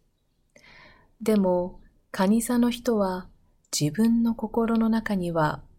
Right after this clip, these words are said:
他の人を入れません。恋愛では相手のことをよく考えるのですが、相手に頼ってしまうことが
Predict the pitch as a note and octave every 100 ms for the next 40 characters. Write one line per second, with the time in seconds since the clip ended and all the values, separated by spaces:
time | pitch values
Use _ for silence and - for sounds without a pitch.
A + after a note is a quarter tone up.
0 | _ - D#3 G3+ A3 A3 - - A3 F#3
1 | D3+ - - - C#3+ E3+ G3+ G3+ - G#3
2 | F#3 D#3+ - _ _ _ _ _ _ _
3 | _ _ _ _ _ _ _ _ - -
4 | - _ _ _ _ G#3 A#3+ C#4 C#4+ D4
5 | C#4+ D4 A#3+ G#3+ G#3 G#3+ - - - -
6 | _ F#3 A3+ A3+ A#3+ A#3+ A#3+ A#3 A3+ G#3+
7 | F3+ E3+ E3+ - G#3 A#3+ C4 - C#4 B3
8 | F3+ - G3 A3 A3+ B3 C4 B3+ G3+ F#3
9 | E3+ - - D#3+ D#3+ - - _ _ _
10 | _ _ _ _ - F3 G#3+ - G#3 F3+
11 | E3+ E3+ F#3+ C4+ C4+ A3+ - G3 F#3+ G3
12 | F#3 - F3 E3 D#3+